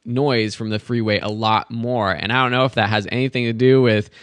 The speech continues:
the clouds and audio bouncing off more, or, or maybe I am completely nutty, but there's just some things that I've noticed, um, since recording audio. And,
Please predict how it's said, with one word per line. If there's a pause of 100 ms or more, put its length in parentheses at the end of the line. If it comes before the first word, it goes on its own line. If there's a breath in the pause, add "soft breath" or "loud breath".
(260 loud breath)
the
clouds
and
audio
bouncing
off
more, (180)
or,
or
maybe
I
am
completely
nutty, (320 loud breath)
but
there's
just
some
things
that
I've
noticed,
um,
since
recording
audio.
And,